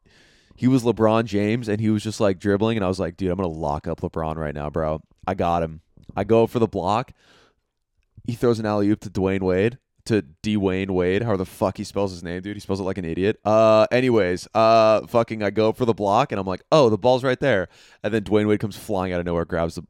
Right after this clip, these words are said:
grabs the ball, and just fucking windmill dunks over my head. And I'm like, "Okay, sick. Cool, man." Awesome, dude. This is really cool. Um,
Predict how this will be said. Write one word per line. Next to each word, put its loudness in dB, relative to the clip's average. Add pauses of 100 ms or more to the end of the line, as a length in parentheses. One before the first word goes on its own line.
(140)
grabs -4
the -6
ball, -6
and -6
just -10
fucking -8
windmill -4
dunks -8
over -14
my -14
head. -12 (160)
And -12
I'm -12
like, -12
"Okay, -2
sick. -8 (720)
Cool, -2
man." -4 (1040)
Awesome, 4
dude. 8 (180)
This 0
is -4
really 6
cool. 6 (480)
Um, 2